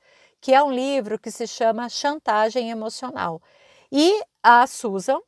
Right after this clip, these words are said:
né, essa terapeuta, ela discorre no livro dela sobre todas as nuances, né, da chantagem emocional, inclusive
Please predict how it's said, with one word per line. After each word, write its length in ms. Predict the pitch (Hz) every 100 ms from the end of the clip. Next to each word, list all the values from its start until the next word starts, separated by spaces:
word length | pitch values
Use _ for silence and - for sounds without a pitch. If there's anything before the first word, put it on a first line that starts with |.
| _
né, 360 | 220 202 226
essa 260 | 233 214 226
terapeuta, 640 | 240 220 - 220 220 -
ela 260 | 254 233 240
discorre 840 | 233 330 - 220 208 214 233 285 320
no 140 | 214
livro 400 | 226 214 202 226
dela 460 | 226 208 202 220 277 _ _ _ _ _ _ _ _ _ _
sobre 480 | - 302 349 339 370
todas 640 | - 277 269 247 285 -
as 220 | 233 233
nuances, 960 | 240 277 254 226 226 220 - 262 254 -
né, 240 | 220 226
da 180 | 208 220
chantagem 640 | - 226 214 202 202 202 190
emocional, 760 | 185 185 - 175 180 208 226
inclusive 1000 | 262 349 - 330 - 240 294 240 180 160